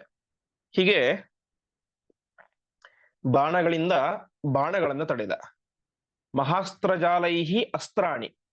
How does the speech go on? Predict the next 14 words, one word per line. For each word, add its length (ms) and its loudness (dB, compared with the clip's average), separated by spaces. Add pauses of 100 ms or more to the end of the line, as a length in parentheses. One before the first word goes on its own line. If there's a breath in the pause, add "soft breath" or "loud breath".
(280)
ಅವನು 240 0
ಪ್ರಯೋಗ 420 0
ಮಾಡಿದಂತಹ 680 -2
ಅಸ್ತ್ರಗಳನ್ನ 600 -2 (720)
ತಾನೂ 320 0
ಕೂಡ 160 0
ದೊಡ್ಡ 220 0
ದೊಡ್ಡ 180 0
ಅಸ್ತ್ರಗಳನ್ನು 840 -2 (280)
ಪ್ರಯೋಗ 320 0
ಮಾಡಿ 480 -4 (220)
ನಿವಾರಣೆ 380 0
ಮಾಡಿಕೊಂಡ. 400 -4 (1500)
ಮುಂದೆ 500 0